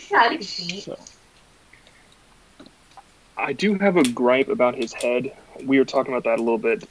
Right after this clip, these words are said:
Speaker 3: earlier, in that it is articulated, it's, it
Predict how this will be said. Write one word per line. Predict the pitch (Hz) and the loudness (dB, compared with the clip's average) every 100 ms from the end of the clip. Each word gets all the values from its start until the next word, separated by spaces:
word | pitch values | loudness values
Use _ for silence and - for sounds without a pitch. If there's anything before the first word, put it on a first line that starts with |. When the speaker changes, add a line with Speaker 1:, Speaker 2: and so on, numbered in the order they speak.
| _ | _
Speaker 3:
earlier, | 127 131 120 110 110 107 - - _ - | 0 2 2 0 -2 -2 -10 -20 _ -6
in | 120 | 2
that | 120 - - - - | 2 2 -10 -20 0
it | 139 - - | 0 2 4
is | 175 185 | 6 6
articulated, | 180 175 170 165 160 | 4 4 2 4 4
it's, | 120 - - - | 0 -2 -14 -6
it | 127 113 | -4 -4